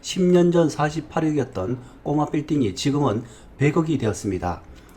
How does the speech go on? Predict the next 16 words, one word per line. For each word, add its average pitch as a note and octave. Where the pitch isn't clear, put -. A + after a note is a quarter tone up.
상가 D3
주택 -
투자의 B2+
적기는 C3+
바로 A2
지금입니다. G#2+
기회를 D3
놓치지 B2
마세요. G2
문의는 C#3+
강남 C3
부동산 C3+
중개 A#2
공이 C3
오사오의 B2+
구칠칠칠입니다. C#3